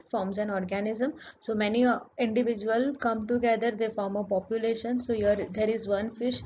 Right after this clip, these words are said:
In population, there are groups of fish. And population forms a community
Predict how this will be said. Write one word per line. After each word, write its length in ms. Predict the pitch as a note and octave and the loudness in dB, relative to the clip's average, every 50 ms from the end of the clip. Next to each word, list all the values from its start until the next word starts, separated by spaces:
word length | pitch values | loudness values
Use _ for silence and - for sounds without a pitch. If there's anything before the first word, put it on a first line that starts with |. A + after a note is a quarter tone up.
| - - - - - - | -8 -16 -18 -14 -6 -4
In 160 | G#3+ A3 G#3 | -2 0 2
population, 680 | A#3 G#3 - - A3+ A3+ G#3+ A3+ G#3+ - A#3+ A#3 A#3 | 2 2 2 2 0 -2 -2 -2 -2 -2 -2 -2 0
there 160 | A#3 A3 G3+ | 2 2 4
are 140 | G3+ A3 A3 | 4 4 2
groups 420 | G3 F#3 G3+ A3+ A3+ A3+ - - B3 | 2 0 0 0 0 -2 0 2 2
of 160 | A#3+ B3 - | 2 2 0
fish. 420 | - - A#3 A#3+ D4 - - - - - _ _ _ _ _ _ - - - - - _ _ _ _ - - - _ _ _ _ - - _ _ _ - - - - _ - | -2 -2 0 2 2 0 -2 -4 -10 -16 _ _ _ _ _ _ -20 -20 -20 -20 -20 _ _ _ _ -18 -18 -18 _ _ _ _ -20 -20 _ _ _ -18 -18 -18 -12 _ 4
And 180 | B3 B3 B3 B3 | 6 6 8 8
population 720 | C4+ A#3 A3 - B3+ B3+ C4 C#4 C#4 C4+ - D4 D4 D4 | 8 6 6 4 2 4 4 4 4 4 4 4 4 4
forms 320 | - C4+ A3+ A3 A3 G#3 | 4 2 2 2 2 2
a 100 | A#3+ A#3+ | 2 2
community 760 | B3 - A#3+ A3+ A#3 B3 B3 A3+ G3+ F#3 - G3 A3+ C#4+ D4 | 4 4 2 4 4 4 4 4 2 0 -2 0 0 0 0